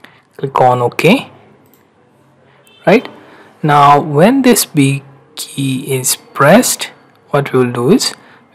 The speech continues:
we will add one action, go to other actions, and here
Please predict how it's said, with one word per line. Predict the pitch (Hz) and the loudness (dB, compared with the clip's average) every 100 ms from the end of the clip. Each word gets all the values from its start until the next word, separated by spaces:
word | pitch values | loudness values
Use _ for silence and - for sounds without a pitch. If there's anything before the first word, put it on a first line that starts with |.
| - | -6
we | |
will | 127 123 123 123 - _ _ _ | -4 -2 -4 -6 -10 _ _ _
add | - 139 123 | 0 2 2
one | 127 123 | 0 0
action, | 127 - 214 294 - - _ _ _ _ _ _ - | 0 0 0 0 -6 -20 _ _ _ _ _ _ 2
go | 135 | 2
to | 127 | 4
other | 123 123 | 2 2
actions, | 120 127 - 277 320 - - - - - - _ | -2 -2 -2 -2 -6 -10 -14 -20 -20 -20 -20 _
and | 151 123 123 123 123 123 123 | -10 -8 -8 -8 -6 -6 -10
here | - 147 190 - | -6 -2 -2 -4